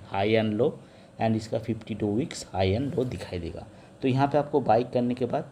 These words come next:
बाय पे जब click करोगे, यहाँ पे आपको option दिखाई देगा इसका current price and then इसका delivery,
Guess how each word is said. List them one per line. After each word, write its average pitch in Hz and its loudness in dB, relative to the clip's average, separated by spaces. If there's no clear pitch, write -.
बाय 104 2
पे 101 -6
जब 113 -2
click 117 -8
करोगे, 113 -2
यहाँ 131 -4
पे 117 2
आपको 104 0
option 120 2
दिखाई 117 0
देगा 113 0
इसका 107 -2
current 101 -2
price 117 -4
and 107 0
then 107 0
इसका 110 -4
delivery, 107 0